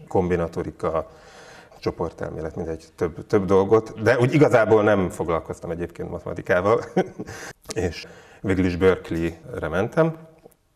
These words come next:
Részben azért ez egy nagyon szerencsés dolog volt, hogy a témavezetőm, akihez mentem, direkt őt néztem ki, ö, Yuval Perez, egy izraeli nagyon jó balszámos. Ő neki akkor végzett egy magyar diákja,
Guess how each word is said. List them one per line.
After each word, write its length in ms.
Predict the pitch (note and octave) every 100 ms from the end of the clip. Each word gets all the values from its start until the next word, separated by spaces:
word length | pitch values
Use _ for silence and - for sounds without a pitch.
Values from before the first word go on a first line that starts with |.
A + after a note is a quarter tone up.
| _
Részben 420 | A#2+ C3+ A2+ A2+
azért 260 | G#2+ G#2 G2
ez 280 | F#2+ - -
egy 120 | F2
nagyon 300 | F2+ E2+ D#2+
szerencsés 460 | - E2 E2+ E2+ E2+
dolog 260 | F2+ F2
volt, 240 | E2+ E2 -
hogy 320 | - D#2+ -
a 100 | -
témavezetőm, 800 | - A2+ G2 F2 F#2 A2 C#3 C#3 -
akihez 480 | F#2 - F2 D2
mentem, 480 | F2 D#2 D#2+ B2 C3
direkt 340 | G2+ D#2 D2+ -
őt 240 | D2 - -
néztem 460 | - D#2+ - D#2 D2+
ki, 260 | B2 B2 -
ö, 160 | E2+ D#2+
Yuval 300 | F2 E2 D#2
Perez, 440 | - A#2+ C3+ - - F2+
egy 240 | F2 - - -
izraeli 380 | - F2 E2+ F2
nagyon 280 | E2+ E2 D#2+
jó 260 | D#2+ D#2+ - F2+
balszámos. 640 | F#2+ A2+ C3+ B2 A#2+ - - - - - - - -
Ő 120 | A2+
neki 260 | G#2 G2+ F#2+
akkor 300 | F#2+ - F2+
végzett 460 | F2+ D#2+ E2+ -
egy 400 | - D#2 D#2 - - _ _ _
magyar 400 | F#2 E2+ D#2+ D#2+
diákja, 600 | A2 C#3+ C3+ B2+ A2